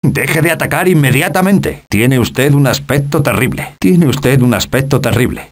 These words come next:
Parece que necesita atención médica urgentemente. Ah, le han herido. Sí,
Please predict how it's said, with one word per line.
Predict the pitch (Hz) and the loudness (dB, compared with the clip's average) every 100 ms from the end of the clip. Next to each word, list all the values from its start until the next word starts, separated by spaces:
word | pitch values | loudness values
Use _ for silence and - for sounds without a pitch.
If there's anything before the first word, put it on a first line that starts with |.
| - | -2
Parece | 139 143 156 147 | 0 0 0 0
que | |
necesita | 123 98 120 127 | 0 0 0 0
atención | 107 92 85 123 | 0 0 0 2
médica | 113 123 117 107 | 2 2 2 0
urgentemente. | - 135 120 120 139 143 - - | 0 0 2 2 0 -2 -6 -4
Ah, | 127 165 143 - 80 | 0 0 0 -2 -4
le | - - | -4 -4
han | 104 131 | -2 0
herido. | 120 139 139 - - - | 2 2 0 -4 -10 -8
Sí, | - 139 120 | -4 -4 -4